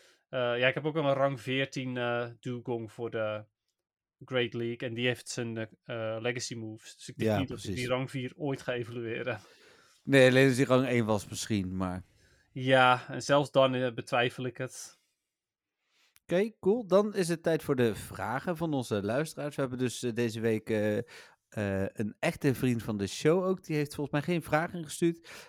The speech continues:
Speaker 2: Eh, dat hoeft uiteraard ook niet. We behandelen sowieso altijd alle vragen. Eh, misschien kom ik er zo wel langs op, want er zijn ook weer wat vragen via vriend van de show ingestuurd. Dus misschien dat die er wel tussen zit. Maar dat gaan we zo zien.
Speaker 1: Wie weet.
Speaker 2: Eh, vriend van de show punt N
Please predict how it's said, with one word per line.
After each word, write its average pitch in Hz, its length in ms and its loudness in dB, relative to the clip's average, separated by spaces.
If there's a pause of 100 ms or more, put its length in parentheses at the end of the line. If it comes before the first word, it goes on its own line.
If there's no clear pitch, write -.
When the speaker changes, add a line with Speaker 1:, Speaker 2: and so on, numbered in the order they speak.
(120)
Speaker 2:
Eh, 131 140 4 (100)
dat 143 160 4
hoeft 117 240 2
uiteraard 143 420 4
ook 139 80 -8
niet. 156 260 -2 (180)
We 107 200 -8
behandelen 110 500 2
sowieso 110 280 2
altijd 101 360 -4
alle 165 220 0
vragen. 147 440 0 (400)
Eh, 117 160 -2 (100)
misschien 131 400 -6
kom 120 140 -6
ik 117 60 -4
er 113 80 -4
zo 117 140 0
wel 117 120 0
langs 107 220 -4
op, 117 60 -2
want 117 140 -6
er 117 60 -4
zijn 113 200 -2
ook 131 120 -6
weer 131 120 0
wat 110 160 -6
vragen 107 280 -4
via 110 160 0
vriend 107 220 -8
van 113 100 -10
de 104 60 -8
show 98 200 -4
ingestuurd. 139 400 -6
Dus 156 120 -16
misschien - 280 -10
dat 131 160 -10
die 127 140 -14
er 127 80 -2
wel 104 140 0
tussen - 260 -16
zit. 87 200 -14
Maar 113 160 0
dat 117 260 -2
gaan 123 120 -2
we 107 80 0
zo 92 120 -2
zien. 120 220 -2
Speaker 1:
Wie 113 80 -10
weet. 117 320 -12 (300)
Speaker 2:
Eh, 143 160 6
vriend 175 260 2
van 190 100 0
de 165 80 -4
show 165 240 8
punt 151 180 0
N 147 100 4